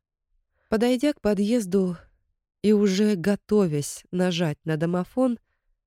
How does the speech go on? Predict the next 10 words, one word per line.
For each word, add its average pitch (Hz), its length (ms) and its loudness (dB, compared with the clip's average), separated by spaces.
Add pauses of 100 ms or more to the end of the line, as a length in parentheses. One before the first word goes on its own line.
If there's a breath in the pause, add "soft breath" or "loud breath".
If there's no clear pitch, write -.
(1040)
Рита 220 320 0
заметила, 208 760 -4
как - 280 -8
в 180 60 -6
воздухе 196 840 -6
закружила 180 1000 -4 (600)
белая 190 560 -2
снежинка. 170 920 -10 (1800)
Надо 202 340 -4
же, 180 240 -10